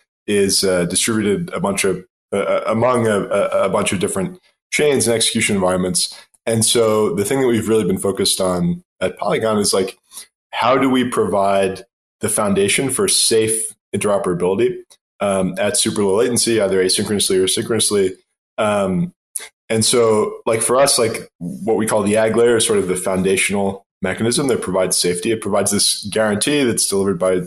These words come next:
zero knowledge tech that, um, it's impossible for, you know, chain B to depend on an invalid or equivocated chain state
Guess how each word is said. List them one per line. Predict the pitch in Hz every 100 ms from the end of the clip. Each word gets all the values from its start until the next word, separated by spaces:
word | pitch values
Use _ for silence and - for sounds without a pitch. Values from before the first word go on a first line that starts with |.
| -
zero | 98 104
knowledge | 101 95 -
tech | 127 123 - - _ _ _ 90
that, | 113 110 - - -
um, | 104 101 101 95 185 - - _ _ _
it's | 127 127
impossible | 113 113 127 123 131 117 107
for, | - 107 101 101 98 - - _ _ _ -
you | 107
know, | 95 87
chain | - 127 117 113
B | 120 120 113
to | 110
depend | 92 101 113 107 104
on | 98 90
an | 95 98
invalid | 120 117 107 104 104 98
or | 95
equivocated | 87 117 104 98 101 92
chain | - 95 190
state | - 139